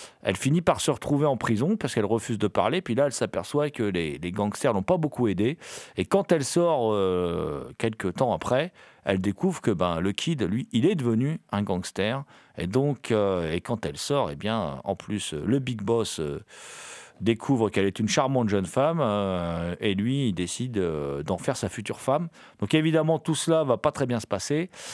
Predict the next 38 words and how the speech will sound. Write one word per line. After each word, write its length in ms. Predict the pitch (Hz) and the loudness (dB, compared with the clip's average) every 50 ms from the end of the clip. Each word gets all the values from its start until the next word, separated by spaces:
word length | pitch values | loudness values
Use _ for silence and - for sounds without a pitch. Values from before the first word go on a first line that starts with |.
| - - - _ - | -14 -14 -12 _ 0
et, 260 | 139 143 156 160 160 | 2 2 4 4 4
euh, 480 | 151 143 131 123 120 117 113 110 107 113 - | 4 4 4 4 4 4 4 4 2 0 2
on 200 | - 127 135 147 | 2 2 4 4
est 120 | 156 160 160 | 4 4 4
vraiment 320 | 139 127 151 151 156 156 | 4 4 2 4 4 2
dans 140 | 143 135 131 | 2 0 0
l'ambiance 340 | 123 120 113 113 127 120 101 | 0 0 2 2 2 2 2
du 100 | 113 117 | 0 -4
film 280 | - - 123 117 113 | -4 -2 0 0 2
noir, 240 | 113 117 123 131 127 - | 2 2 2 2 2 2
et 60 | 120 | 2
moi, 180 | 107 101 98 95 | 2 2 2 0
ce 80 | - | -2
que 120 | - - 78 | -4 -10 -8
j'aime, 340 | 78 80 82 85 82 - 110 _ _ - | -8 -8 -8 -10 -10 -14 -18 _ _ -16
mais, 120 | - 69 67 | -14 -14 -14
pff, 280 | 62 - - - - _ _ _ _ _ - - - - - - - - - - | -14 -16 -20 -20 -20 _ _ _ _ _ -20 -20 -20 -20 -20 -20 -20 -18 -6 2
voilà, 260 | - 110 95 69 - - - - _ _ _ _ _ _ _ - | 2 2 2 2 -2 -10 -18 -20 _ _ _ _ _ _ _ -8
c'est 160 | - - 92 | -4 -2 0
de 80 | 87 | 2
la 60 | 98 98 | 2 2
mise 180 | 107 113 110 | 2 2 2
en 80 | 113 107 | 2 2
scène 220 | - - 110 104 | 2 2 0 0
tout 140 | 98 - 110 | 0 -4 -6
le 40 | 98 | -4
temps, 200 | - - 90 76 | -4 -6 -6 -6
quoi. 140 | - - - _ _ _ _ _ _ _ - | -10 -20 -20 _ _ _ _ _ _ _ -2
J'adore 420 | - - 107 104 104 127 135 107 | 2 2 2 4 4 2 2 2
ça, 220 | - - 131 117 107 | 2 -2 -2 -2 -2
quoi. 180 | - - 76 80 | -4 -8 -10 -8
La, 140 | 92 95 104 | -6 -4 -2
la, 140 | 113 113 113 | -2 0 0
la, 300 | 117 120 127 131 135 - | 0 0 2 0 0 2
l'introduction 800 | 147 147 156 147 - - 175 160 151 165 139 - - 175 175 165 | 2 2 2 2 2 2 2 2 2 0 0 0 0 2 2 2
du 120 | 147 143 | 2 0
film, 460 | 127 - - 139 143 147 156 160 156 | 0 0 2 2 2 4 2 2 2
euh, 220 | 127 104 98 92 | 2 2 2 0